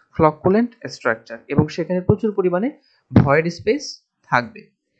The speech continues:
এখন যদি, আহ, ফ্রেশ ওয়াটার না হয়ে যদি সল্ট ওয়াটার হয়, তার মানে কি সেখানে,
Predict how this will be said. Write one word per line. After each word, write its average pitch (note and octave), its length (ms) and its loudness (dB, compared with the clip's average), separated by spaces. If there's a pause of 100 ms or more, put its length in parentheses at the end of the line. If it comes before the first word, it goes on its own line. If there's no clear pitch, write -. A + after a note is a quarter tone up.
(140)
এখন F3 360 4
যদি, A#3 400 4 (280)
আহ, C#3 420 6 (260)
ফ্রেশ F#3+ 280 2
ওয়াটার A3+ 240 6
না D#3+ 260 6
হয়ে F3+ 400 2 (140)
যদি D#3 120 -2
সল্ট F#3 420 2
ওয়াটার G#3+ 360 2
হয়, D#3 340 -10 (340)
তার F3+ 200 4
মানে G3+ 180 -2
কি D#3 140 -12
সেখানে, F3+ 460 -8